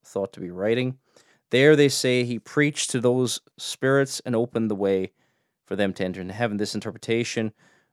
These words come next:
which is held by the Roman Catholic Church and by some Protestants, is unsound and is based on a misunderstanding, wrong interpretation of First Peter three eighteen to twenty. Some Protestants hold that the words, "He descended into hell," refers to Christ's suffering on the cross.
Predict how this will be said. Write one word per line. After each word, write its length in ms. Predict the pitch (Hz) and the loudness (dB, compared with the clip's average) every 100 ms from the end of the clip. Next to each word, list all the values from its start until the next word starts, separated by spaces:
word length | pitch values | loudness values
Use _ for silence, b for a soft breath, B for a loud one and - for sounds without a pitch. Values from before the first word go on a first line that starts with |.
| - | -10
which 140 | 127 | -4
is 120 | 147 | 2
held 180 | 180 180 | 6 6
by 80 | 165 | 6
the 80 | 147 | 6
Roman 160 | 139 | 4
Catholic 300 | 131 123 120 | 2 0 0
Church 360 | - 135 123 - | -2 0 0 -2
and 80 | 113 | 0
by 120 | 110 | 0
some 220 | - 131 | 2 -2
Protestants, 720 | - 123 120 113 - 107 104 - | 2 4 4 0 -4 -4 -6 -8
is 180 | 104 104 | -8 -4
unsound 600 | 123 131 123 113 120 120 | -2 0 0 0 0 -2
and 100 | 113 | -4
is 80 | 101 | -4
based 440 | 98 101 104 - | -2 -2 -4 -8
on 160 | - 98 | -6 -4
a 60 | 101 | -2
misunderstanding, 760 | 104 - 104 101 92 92 98 | -4 -4 -6 -6 -6 -4 -2
wrong 260 | 101 131 165 | 2 4 4
interpretation 760 | 135 120 98 - 92 90 95 95 b b b b | 0 -4 -6 -6 -6 -6 -10 -12 b b b b
of 320 | - 98 101 - | 0 2 2 0
First 260 | - 104 - | -4 -4 -4
Peter 340 | 101 95 90 | -6 -4 -6
three 380 | - - 92 90 | -8 -8 -8 -6
eighteen 560 | 90 87 - 90 87 - | -8 -10 -10 -8 -8 -10
to 140 | - | -14
twenty. 460 | - - 143 139 - B B | -8 0 0 0 -4 B B
Some 220 | - 196 | 6 6
Protestants 480 | 190 202 185 156 147 | 10 10 10 4 2
hold 480 | 156 151 151 143 - | 6 8 6 4 -2
that 200 | 120 123 | -2 0
the 80 | 131 | 0
words, 300 | 127 135 131 | 2 2 2
"He 80 | 135 | -2
descended 360 | 120 135 127 | 0 0 0
into 180 | 120 110 | -2 -2
hell," 180 | 113 120 | 2 4
refers 380 | 123 - 127 120 | 4 0 0 0
to 80 | - | 0
Christ's 280 | 110 107 | 0 2
suffering 280 | - 104 98 | 0 -2 -2
on 60 | 87 | -4
the 60 | |
cross. 580 | 92 151 160 101 - - | 2 6 8 6 2 -6